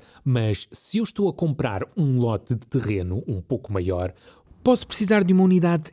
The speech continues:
entre os metros quadrados e os quilómetros quadrados. E é por isso que temos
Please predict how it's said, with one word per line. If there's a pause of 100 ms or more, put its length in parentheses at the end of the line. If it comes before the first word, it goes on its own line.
entre
os
metros
quadrados
e
os
quilómetros
quadrados. (460)
E
é
por
isso (100)
que
temos